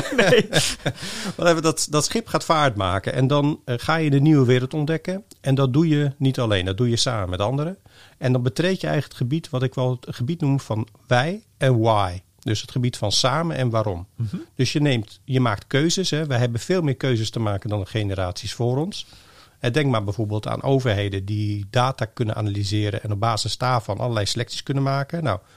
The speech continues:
Speaker 2: als je dat niet verstandig doet, dan heb je een affaire aan je broek, hè. Denk maar bijvoorbeeld aan, eh, eh, de kinder, eh, toeslagaffaire.
Speaker 1: Ja.
Speaker 2: Ehm,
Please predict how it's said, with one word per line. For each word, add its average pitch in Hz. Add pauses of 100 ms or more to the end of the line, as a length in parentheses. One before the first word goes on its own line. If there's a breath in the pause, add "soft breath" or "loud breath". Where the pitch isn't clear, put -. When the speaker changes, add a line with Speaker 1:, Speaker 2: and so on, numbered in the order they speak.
(340 soft breath)
Speaker 2:
als 131
je 131
dat 123
niet 127
verstandig 107
doet, 135
dan 117
heb 127
je 127
een 117
affaire 127
aan 143
je 143
broek, 143
hè. 123
Denk 107
maar 104
bijvoorbeeld 104
aan, 104
eh, 101 (680 loud breath)
eh, 101
de 101
kinder, 101
eh, 104 (260)
toeslagaffaire. 131
Speaker 1:
Ja. 170 (580 loud breath)
Speaker 2:
Ehm, 104